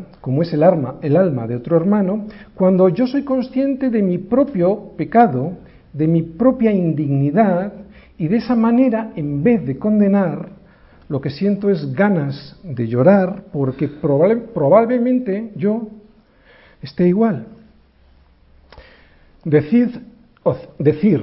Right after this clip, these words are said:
los cristianos tenemos que hacer esto, decir la verdad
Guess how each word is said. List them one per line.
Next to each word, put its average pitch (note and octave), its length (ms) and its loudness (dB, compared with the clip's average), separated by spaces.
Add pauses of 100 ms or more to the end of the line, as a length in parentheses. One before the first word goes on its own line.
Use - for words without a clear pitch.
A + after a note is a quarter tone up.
los C#3 160 -8
cristianos F3 540 0 (380)
tenemos D#3+ 300 0
que - 80 -2
hacer D#3+ 200 -2
esto, C#3 240 -6
decir D#3 300 -2
la F3+ 120 2
verdad D3 300 0